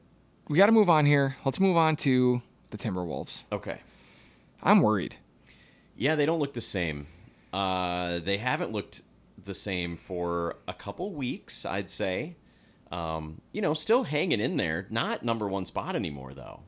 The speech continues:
Speaker 1: No, I don't know if we're gonna get it back either.
Speaker 2: Yeah.
Speaker 1: I, I don't think, I actually would bet no.
Speaker 2: Well, I think if we literally beat O K C tonight, we would. So, uh,
Speaker 1: Okay.
Speaker 2: there's a chance. But, you know, I think that if this continues,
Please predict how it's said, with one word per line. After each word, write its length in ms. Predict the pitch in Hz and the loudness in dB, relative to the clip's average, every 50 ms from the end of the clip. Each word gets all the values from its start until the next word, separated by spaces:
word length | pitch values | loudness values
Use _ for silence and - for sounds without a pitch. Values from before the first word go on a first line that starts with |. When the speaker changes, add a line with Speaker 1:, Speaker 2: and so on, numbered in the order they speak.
| _ - - | _ -16 -6
Speaker 1:
No, 440 | - 107 98 85 80 87 90 92 127 190 | -4 -2 0 0 0 0 -2 -2 -4 2
I 120 | - 120 | 2 6
don't 180 | 131 151 156 143 | 6 6 6 6
know 80 | 131 120 | 6 4
if 120 | 110 - | 4 2
we're 80 | 107 101 | 0 0
gonna 140 | 98 95 | 0 0
get 80 | 92 90 | -2 -2
it 80 | 87 - | -2 -2
back 320 | 80 78 80 - - - | -2 -2 -2 -4 -4 -4
either. 260 | 90 87 87 92 107 _ _ _ - | -2 -2 -2 -4 -4 _ _ _ -10
Speaker 2:
Yeah. 360 | - 113 110 98 87 76 73 73 - _ - | -4 -2 -2 -2 -2 -4 -6 -10 -14 _ -2
Speaker 1:
I, 260 | - - 117 87 85 | 2 4 4 6 6
I 40 | 113 | 6
don't 280 | 113 98 87 82 - - | 4 4 2 0 -2 -4
think, 220 | 110 107 - - - | -6 -6 -4 -2 0
I 40 | 95 | 0
actually 260 | 110 - - - 113 | 0 0 0 0 0
would 200 | 90 92 80 - | 0 0 -2 0
bet 180 | - 73 - | 0 -2 -2
no. 260 | - 80 71 69 71 - - _ _ - | -2 -4 -4 -4 -4 -8 -12 _ _ -4
Speaker 2:
Well, 340 | 127 131 127 120 - - - _ - - - _ _ - - | 0 0 0 0 -2 -4 -12 _ -20 -20 -20 _ _ -8 -8
I 60 | 117 | -6
think 180 | 120 190 190 160 | -4 -4 -4 -4
if 100 | 143 123 | -2 -2
we 100 | 123 104 | 0 0
literally 340 | 101 110 110 110 104 101 | 2 2 2 2 0 0
beat 340 | 90 - 101 98 98 - - - - - | -2 -2 -4 -4 -4 -4 -8 -10 -6 -4
O 100 | 98 92 | -4 -4
K 160 | - 104 92 | -2 -4 -4
C 160 | - - 92 | -4 -6 -8
tonight, 480 | - - 90 85 87 82 76 69 65 - - | -8 -8 -6 -4 -4 -4 -4 -4 -8 -12 -12
we 100 | 87 82 | -10 -10
would. 380 | 78 80 80 71 65 65 67 - | -8 -6 -6 -6 -6 -8 -12 -10
So, 260 | - 90 78 76 78 | -8 -6 -6 -4 0
uh, 80 | - 104 | 0 0
Speaker 1:
Okay. 180 | 90 - - - | 0 0 -2 -6
Speaker 2:
there's 180 | 98 101 95 90 | -6 -6 -6 -6
a 40 | 95 | -6
chance. 380 | - - 92 69 60 55 - - | -6 -6 -6 -6 -8 -12 -16 -16
But, 280 | - - 87 76 - - _ _ - | -10 -8 -8 -8 -8 -12 _ _ -6
you 120 | 123 117 | -4 -2
know, 100 | 110 98 | -2 0
I 120 | 90 101 123 | 0 -2 -2
think 240 | 120 - 143 135 - | -2 -2 -4 -4 -2
that 160 | 123 113 110 | -2 0 0
if 280 | 107 101 - - - _ _ _ _ _ - | -2 -4 -6 -14 -20 _ _ _ _ _ -4
this 200 | 104 147 185 - | -2 -2 -2 0
continues, 760 | - 127 104 - 104 92 85 78 78 80 85 117 - - | -2 -2 -2 -2 -4 -4 -4 -4 -6 -6 -6 -8 -10 -12